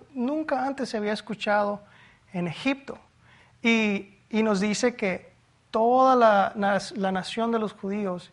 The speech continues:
que no hubo ningún, ah, ninguna destrucción, no hubo ninguna muerte. Pero entre los egipcios y entre sus animales,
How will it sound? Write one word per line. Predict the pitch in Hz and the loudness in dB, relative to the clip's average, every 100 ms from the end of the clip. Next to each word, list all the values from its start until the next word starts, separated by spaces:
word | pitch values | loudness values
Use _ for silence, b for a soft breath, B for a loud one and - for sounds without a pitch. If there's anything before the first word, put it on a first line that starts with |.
| - | -8
que | 202 | -4
no | 196 | -2
hubo | 196 190 190 | -2 -2 -4
ningún, | 190 185 175 185 180 180 180 _ _ - | -4 -4 -4 -6 -6 -6 -12 _ _ -12
ah, | - - | -10 -8
ninguna | 202 185 196 | -6 -6 -4
destrucción, | 196 - 202 277 | -4 -6 -10 -6
no | 254 | -4
hubo | 220 208 | -4 -2
ninguna | 190 180 185 185 | -4 -4 -6 -6
muerte. | 185 240 247 - _ B B - | -6 -8 -10 -20 _ B B 0
Pero | 214 | 2
entre | 208 190 | 2 0
los | 196 180 - - | 0 -2 -4 -10
egipcios | 202 - 320 320 226 202 | -8 0 0 0 -4 -4
y | 196 | -4
entre | 185 190 | -6 -8
sus | 202 180 | -8 -6
animales, | 185 180 190 285 220 - - | -4 -2 -2 0 -2 -6 -14